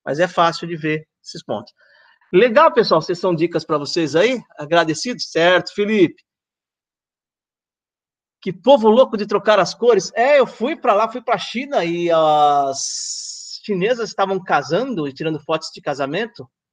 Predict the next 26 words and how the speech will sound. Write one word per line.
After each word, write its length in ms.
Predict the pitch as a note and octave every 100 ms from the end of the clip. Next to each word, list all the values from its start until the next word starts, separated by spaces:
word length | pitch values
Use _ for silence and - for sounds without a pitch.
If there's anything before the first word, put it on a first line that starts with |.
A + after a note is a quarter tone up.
| _ _ _ _
em 80 | D3+
monumentos 500 | D3+ D#3 D3 D3 -
chineses 500 | - C#3 D#3 F3+ B2+
lá, 360 | B2 E3+ F3+ - _ _ _ _ _
e 480 | C3+ D3 D#3 D#3 D#3
elas 120 | D#3 D#3
estavam 400 | F#3 F#3 F3 -
todas 260 | - G3+ F#3+
de 120 | F3+
vermelho 880 | E3 C3 G3 C#3 B2 C3+ A3 D#3 D#3
ou 100 | E3
de 180 | D#3 -
preto. 360 | - F#3+ A3 - _ _ _ _ _ _
Eu 80 | -
falei, 340 | A3 F3 _ _
"Uau, 640 | C#3+ C3 G3+ G#3+ A#2+ G2+
o 60 | - _
que 100 | _
que 100 | -
é 40 | D3
isso 360 | G3 A3 - -
aí?" 360 | E3 G3 B2+ _ _ _ _ _ _ _ _ _ _
É, 120 | C#3+
bom, 400 | - D#3+ G3 -
interessante, 720 | D#3 - E3 G3 A#3 F#3 F3
né? 180 | D#3+ F3